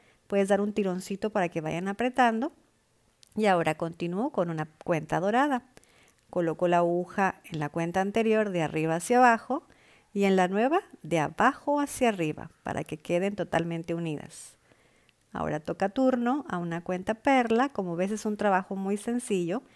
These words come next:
es repetitivo, es muy fácil de hacer. Puedes hacer estos aretitos en diez, quince minutos y se ven geniales, te van a encantar, lo sé, lo sé, te van a encantar.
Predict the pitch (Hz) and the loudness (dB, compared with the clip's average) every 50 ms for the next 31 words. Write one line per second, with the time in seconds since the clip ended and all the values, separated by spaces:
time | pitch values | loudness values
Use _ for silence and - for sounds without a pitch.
0 | _ _ _ _ _ 185 196 196 208 233 226 - 220 214 - 180 170 - - 175 | _ _ _ _ _ 0 2 2 2 -2 0 0 -2 -2 -2 -10 -8 -4 -4 -4
1 | 170 185 202 208 - - 185 180 214 208 226 220 - - 202 202 - 233 226 214 | -2 -2 -4 -4 -2 -4 -6 -4 -2 -4 -4 -2 0 0 0 0 0 0 0 0
2 | 202 185 180 - - 170 175 190 _ - - _ _ _ _ _ - 214 214 233 | 0 -2 -4 -4 -4 -2 -2 -2 _ -14 -20 _ _ _ _ _ 4 4 4 4
3 | - - 233 - 208 196 214 - 233 220 - 196 175 170 170 - 175 170 - 202 | 2 -2 -2 0 0 0 0 0 -2 0 0 2 2 0 -2 -4 -12 -6 -4 -4
4 | 208 202 - 185 160 147 135 143 160 175 185 185 185 190 208 240 - - - 190 | -4 -2 -2 -4 -2 -2 -4 -4 -2 -2 0 2 2 2 2 0 -2 -4 -2 -2
5 | 190 - 220 202 196 185 175 175 170 170 - 208 226 - - - - _ _ - | -2 -2 -2 -2 -2 -2 -4 -4 -6 -4 -6 -6 -6 -8 -18 -20 -20 _ _ -8
6 | 196 - - 180 165 175 180 180 - - 208 190 180 160 160 175 180 196 202 - | -6 -2 0 0 0 0 -2 -2 -2 -2 0 0 0 0 2 2 0 0 -2 -2
7 | - 175 151 156 175 190 202 208 - 160 156 156 - 170 156 160 165 - 165 165 | -2 0 0 0 0 -2 -2 0 0 -2 -2 -2 0 2 2 2 0 0 -4 -4
8 | 170 - - 175 175 202 220 214 - - 196 196 202 196 _ 190 175 170 175 214 | -4 -2 -2 -2 0 0 -2 -4 -4 -4 -4 -4 -4 -6 _ -6 -4 -2 -2 -2
9 | 233 240 233 202 196 196 - 214 220 | -2 -2 -2 -2 -2 -2 -4 -4 -4